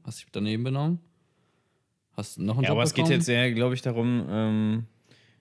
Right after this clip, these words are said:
Speaker 2: dass du, du hast jetzt deine Ausbildung gerade fertig gemacht,
Speaker 1: Hm.
Speaker 2: vielleicht jetzt schulisch oder im Betrieb und du wirst halt nicht übernommen, vielleicht dem Unternehmen geht's nicht schlecht.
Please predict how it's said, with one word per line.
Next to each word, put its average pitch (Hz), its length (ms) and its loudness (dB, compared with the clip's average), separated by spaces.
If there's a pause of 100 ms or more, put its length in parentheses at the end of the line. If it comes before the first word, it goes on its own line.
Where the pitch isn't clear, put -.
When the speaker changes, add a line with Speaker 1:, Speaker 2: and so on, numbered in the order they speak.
(120)
Speaker 2:
dass 107 240 -4
du, 113 160 0
du 107 140 2
hast 120 140 0
jetzt - 180 -4
deine 107 180 2
Ausbildung 107 300 0
gerade 107 240 2
fertig 131 320 -2
gemacht, 147 440 -2 (520)
Speaker 1:
Hm. 123 220 2 (160)
Speaker 2:
vielleicht 104 340 -8
jetzt 101 120 -6
schulisch 113 340 -4
oder 104 160 -4
im 104 100 0
Betrieb 117 480 -4
und 104 200 -2
du 92 120 -6
wirst 104 140 -6
halt 95 140 0
nicht 107 140 -2
übernommen, 104 500 2
vielleicht 107 360 -2
dem - 440 -6
Unternehmen 101 420 -2
geht's 98 160 -6
nicht 104 120 -6
schlecht. 139 300 -4